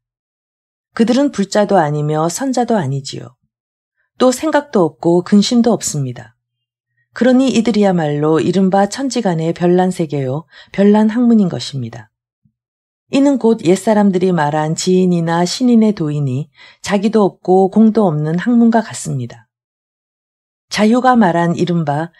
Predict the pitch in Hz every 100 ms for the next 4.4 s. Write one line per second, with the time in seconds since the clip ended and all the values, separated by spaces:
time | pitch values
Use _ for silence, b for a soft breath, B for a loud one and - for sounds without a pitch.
0 | b b 247 262 226 190 175 196 185 196
1 | 190 196 202 214 196 170 156 - 165 165
2 | 202 202 240 233 233 175 185 196 180 165
3 | 160 156 143 - 156 151 165 170 175 156
4 | 127 127 143